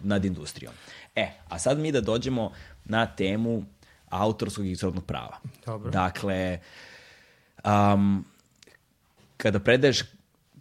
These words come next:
Speaker 1: klincima na fakultetu koji se prvi put susreću sa autorskim i srodnim pravom, kako ti to njima školski objasniš i raščlaniš u samom startu na prvom predavanju?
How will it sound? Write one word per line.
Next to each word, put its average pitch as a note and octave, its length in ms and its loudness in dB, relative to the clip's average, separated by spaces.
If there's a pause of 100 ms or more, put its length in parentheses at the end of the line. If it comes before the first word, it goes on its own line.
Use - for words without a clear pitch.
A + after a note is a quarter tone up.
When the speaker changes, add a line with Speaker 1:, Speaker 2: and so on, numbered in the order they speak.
(220)
Speaker 1:
klincima A#2 400 2
na G#2 80 2
fakultetu G2+ 520 0
koji G2 140 -2
se - 100 -4
prvi G#2 200 0
put G#2 200 -2
susreću G2 480 -4
sa F2+ 180 -2
autorskim F#2 460 0
i E2+ 40 -4
srodnim F2+ 260 -4
pravom, G2 440 2 (300)
kako A2 280 -2
ti G#2+ 140 -2
to G#2 200 -2
njima G2 400 2
školski - 520 -2
objasniš G2 600 -2
i G2+ 140 -4
raščlaniš F#2+ 640 4
u G2+ 100 -6
samom F#2 280 2
startu G2 400 -2
na F#2 60 -6
prvom F2+ 240 -6
predavanju? D#2+ 380 -14